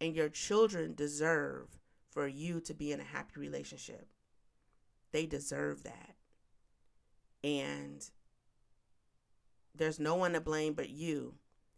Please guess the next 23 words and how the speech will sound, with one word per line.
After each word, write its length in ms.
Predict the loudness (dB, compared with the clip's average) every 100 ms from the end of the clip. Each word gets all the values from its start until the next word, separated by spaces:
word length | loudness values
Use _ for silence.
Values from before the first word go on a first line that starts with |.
| -6
if 140 | -4 0
that 160 | 0
is 120 | 0
not 180 | -4 -6
happening. 500 | -8 -12 -12 -14 -14 -16
'Cause 200 | -12 -6
you 120 | -4
have 180 | -4 -6 0
all 320 | 6 8 8
this, 240 | 6 2 -2 2
all 260 | 6 8
the 100 | 6
power, 580 | 2 2 4 4 2 0 -6 -20 -20 _ -6
you 120 | -4
have 180 | -2 2
all 200 | 4 4
the 100 | 2
tools, 760 | -2 -2 2 2 2 0 -6 -14 _ _ _ _ _ -4
and 180 | 0 2
your 100 | 0
primary 540 | 0 0 2 0 0
tool 460 | -2 -2 0 0 0
is 520 | -2 -2 -4 -8 -12